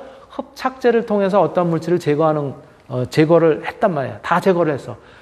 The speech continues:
그럼 이제 흡착제에 그런 것들이 붙어 있을 거 아니에요. 얘네들을 갖다가 또 이제 분리를 해내야 분리를 해서 걔네들만 어, 점점 이제, 어, 정제를 하고 그래야 걔네들 이용을 하든지 뭘 할 거 아니에요. 그리고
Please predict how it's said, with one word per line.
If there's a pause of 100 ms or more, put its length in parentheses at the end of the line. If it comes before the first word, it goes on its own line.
그럼
이제
흡착제에
그런
것들이
붙어
있을
거
아니에요. (300)
얘네들을
갖다가
또 (440)
이제
분리를
해내야 (300)
분리를
해서
걔네들만 (200)
어,
점점
이제,
어,
정제를
하고
그래야 (260)
걔네들
이용을
하든지
뭘
할
거
아니에요. (560)
그리고